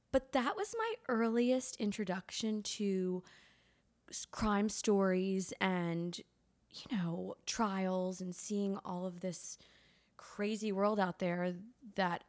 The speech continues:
I don't think many children sort of see or have an interest in.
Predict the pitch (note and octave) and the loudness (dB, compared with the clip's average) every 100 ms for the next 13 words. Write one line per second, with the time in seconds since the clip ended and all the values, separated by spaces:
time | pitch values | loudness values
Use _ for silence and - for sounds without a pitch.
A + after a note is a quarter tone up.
0 | _ G3 E3 _ - F#3 G3 G3 F3+ - | _ -6 -6 _ -2 -2 -2 -4 -4 -4
1 | G3 F#3 F3 E3+ - F#3 F3+ D#3+ F3 F3 | -2 0 0 -2 -4 -6 -6 -6 -6 -4
2 | F#3 F3 _ _ _ _ - - F#3 F#3 | -6 -10 _ _ _ _ -14 -10 -6 -6
3 | F#3 - G3+ F#3+ F#3 D#3+ F3 F#3 F#3+ - | -4 -4 -2 -4 -4 -6 -8 -6 -8 -6
4 | B3+ E4+ | -6 -4